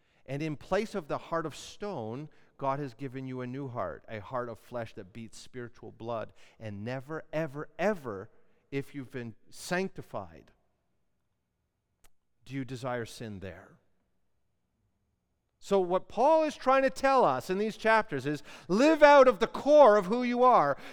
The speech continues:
because at the center of who you are, you have died and you've become a new creature, and you never, ever, ever desire sin there. Your sin nature has been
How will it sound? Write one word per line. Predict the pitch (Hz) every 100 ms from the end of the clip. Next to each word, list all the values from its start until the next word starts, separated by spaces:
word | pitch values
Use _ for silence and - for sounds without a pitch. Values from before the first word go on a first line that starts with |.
| -
because | 214 220
at | 226
the | 220
center | - 285 302 302
of | 294
who | 240 294
you | 269 240
are, | 180 196 - -
you | 214
have | 214 170
died | 151 240 262 269 269 -
and | - 208
you've | 208
become | 190 214 202
a |
new | 196 247
creature, | 269 277 277 - 196 175 -
and | 185 208
you | 208 202
never, | 196 247 269 262 247
ever, | 226 262 220 262
ever | - 254 233 214
desire | 196 175 202 160 220 247 233 202
sin | 175 - 240 233 214
there. | 214 220 151 - -
Your | 165 196
sin | 185 - 262 285
nature | 269 247 - 185
has | 196 185
been | 151 202